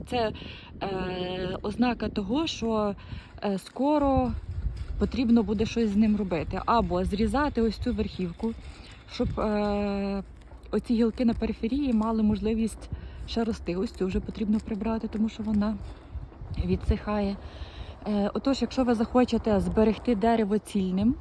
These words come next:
так як, е, так як, е, для себе, ось і ось, або подовжити йому хоча б життя для того, щоб розказати там своїм діткам,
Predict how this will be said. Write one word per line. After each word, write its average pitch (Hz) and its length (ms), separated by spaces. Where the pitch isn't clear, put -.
так 220 200
як, 220 260
е, 208 680
так 226 200
як, 202 100
е, 196 720
для 208 420
себе, 208 520
ось 190 340
і 202 140
ось, 185 460
або 202 180
подовжити 226 580
йому 214 500
хоча 214 340
б 180 100
життя 202 460
для 214 120
того, 208 220
щоб 208 200
розказати 202 600
там 190 200
своїм 202 420
діткам, 233 600